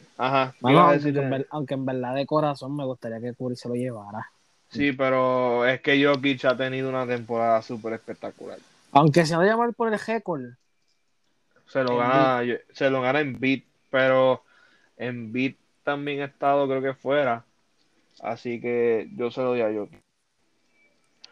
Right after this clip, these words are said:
Speaker 1: Rookie of the Year, para mí no hay duda
Speaker 2: También
Speaker 1: que se lo
Speaker 2: Lamelo.
Speaker 1: lleva LaMelo.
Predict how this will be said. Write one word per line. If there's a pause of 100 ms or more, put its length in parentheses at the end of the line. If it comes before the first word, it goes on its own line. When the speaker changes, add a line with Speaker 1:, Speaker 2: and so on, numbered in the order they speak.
(420)
Speaker 1:
Rookie
of
the
Year,
para
mí
no
hay
duda (340)
Speaker 2:
También (360)
Speaker 1:
que
se
lo
Speaker 2:
Lamelo.
Speaker 1:
lleva
LaMelo.